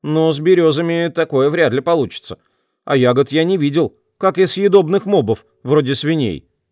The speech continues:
А даже если бы и видел, ведь придется самому убить симпатичную свинку. Ну нет.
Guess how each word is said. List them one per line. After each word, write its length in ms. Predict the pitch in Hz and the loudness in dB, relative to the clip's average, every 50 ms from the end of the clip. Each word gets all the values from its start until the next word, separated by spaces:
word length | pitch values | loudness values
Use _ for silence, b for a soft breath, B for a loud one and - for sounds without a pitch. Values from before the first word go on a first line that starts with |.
| _ _ _ _ _ _ _ _ _ _ - | _ _ _ _ _ _ _ _ _ _ -8
А 280 | - 101 98 95 87 | -4 -4 -2 -2 -4
даже 320 | 85 85 110 107 95 92 107 | -4 -4 -4 -4 -4 -4 -4
если 280 | 104 104 101 - 123 | -4 -4 -4 -4 -4
бы 180 | 117 104 117 127 | -4 -2 -2 -2
и 80 | 135 147 | 0 -2
видел, 320 | 139 107 80 82 78 - _ _ _ _ _ _ _ - | -2 -4 -6 -8 -10 -12 _ _ _ _ _ _ _ -14
ведь 260 | - 117 131 123 - | -10 -8 -8 -8 -6
придется 520 | - 147 143 127 139 143 139 - 165 151 - _ _ _ _ | -6 -6 -2 0 0 -2 -2 -4 -8 -12 -12 _ _ _ _
самому 460 | - - 214 208 208 202 175 147 156 | -8 -4 0 2 2 2 2 2 2
убить 300 | 180 185 143 151 185 - | 0 0 -2 -4 -6 -6
симпатичную 680 | - - 180 156 156 151 123 135 160 - - 180 196 185 | -4 -4 -4 -2 -2 -4 -4 -4 -8 -6 -4 -2 -2 -2
свинку. 560 | - - 147 143 160 170 - 156 127 - _ _ _ _ _ _ _ - | -2 -2 -2 -2 -2 -2 -2 -4 -4 -4 _ _ _ _ _ _ _ -16
Ну 300 | - 82 87 101 113 127 | -12 -10 -8 -6 -4 -4
нет. 600 | 147 147 123 95 90 85 85 85 85 82 _ | -4 -4 -4 -6 -6 -6 -8 -8 -10 -12 _